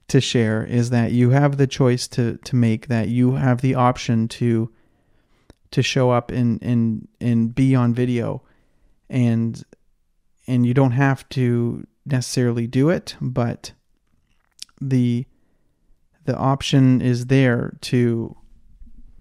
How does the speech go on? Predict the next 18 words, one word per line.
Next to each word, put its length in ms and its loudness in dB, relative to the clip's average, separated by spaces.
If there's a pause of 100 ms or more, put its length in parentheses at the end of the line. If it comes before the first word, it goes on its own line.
(560)
to 140 -6
do 200 0
it. 300 -8
And 400 2 (1040)
it, 300 -2
it's, 420 -4
as 260 -2
I 100 0
said, 340 -2
it, 180 -6
it 160 0
really 280 2
throws 380 -2
people 680 -4
for 380 -2
a 60 -4
psychological 1160 -4
loop 320 -2